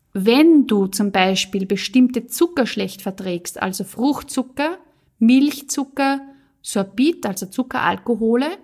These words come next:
und davon Bauchweh, Durchfall oder Blähungen bekommst, oder wenn du häufig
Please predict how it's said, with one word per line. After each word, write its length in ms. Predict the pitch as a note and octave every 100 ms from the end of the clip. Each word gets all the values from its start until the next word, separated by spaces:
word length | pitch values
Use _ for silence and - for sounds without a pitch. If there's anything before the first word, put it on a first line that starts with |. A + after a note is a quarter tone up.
| _ _ _
und 220 | - A3+ G#3
davon 460 | F#3+ A3+ B3+ A#3
Bauchweh, 680 | G3+ F3+ A3+ A#3+ - A#3+ A#3+
Durchfall 560 | A#3 B3+ C#4+ - A#3
oder 160 | A3 G3
Blähungen 560 | F#3+ G3 A#3+ C#4+ A3 F#3+
bekommst, 720 | F#3+ - F#3+ A3+ D#4+ - _ _ _ _ _ _ _ _ _ _ _
oder 640 | A#3+ C#4 E4 D4+ A3 F3+
wenn 180 | G3 A3+
du 220 | A3 G3+
häufig 600 | G3+ G#3+ B3+ - C#4 -